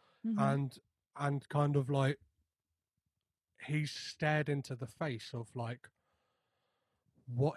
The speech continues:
Speaker 2: he is going to become, like, whether, like, and obviously, like, something that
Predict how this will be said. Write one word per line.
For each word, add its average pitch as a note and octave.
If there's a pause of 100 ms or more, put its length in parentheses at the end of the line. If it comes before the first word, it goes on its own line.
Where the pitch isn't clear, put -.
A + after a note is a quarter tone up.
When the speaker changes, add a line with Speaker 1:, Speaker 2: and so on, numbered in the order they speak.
Speaker 2:
he C3
is C#3
going B2+
to -
become, A#2 (120)
like, G#2+ (100)
whether, A2 (100)
like, A#2+
and A#2+
obviously, A#2+
like, A2+ (180)
something A#2+
that A#2+